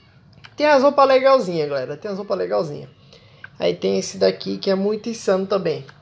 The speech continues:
Ticket, pra quem quiser.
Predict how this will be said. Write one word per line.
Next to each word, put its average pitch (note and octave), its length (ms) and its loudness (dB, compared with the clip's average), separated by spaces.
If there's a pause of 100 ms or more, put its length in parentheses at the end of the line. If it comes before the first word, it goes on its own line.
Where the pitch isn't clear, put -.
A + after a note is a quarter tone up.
(800)
Ticket, D4+ 720 -4
pra E3+ 140 0
quem F3+ 240 -4
quiser. F3 580 -2